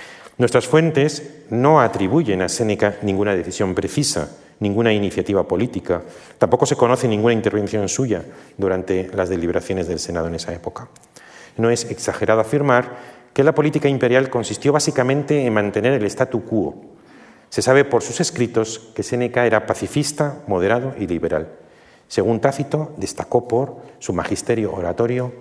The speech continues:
y la honesta afabilidad. Con todo, nada indica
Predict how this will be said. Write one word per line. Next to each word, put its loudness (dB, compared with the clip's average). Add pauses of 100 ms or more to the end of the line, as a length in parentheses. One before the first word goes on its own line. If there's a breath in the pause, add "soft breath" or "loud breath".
(120)
y -4
la 0
honesta -6 (480)
afabilidad. -8 (1700 soft breath)
Con -4
todo, -2 (1200 loud breath)
nada 0
indica -2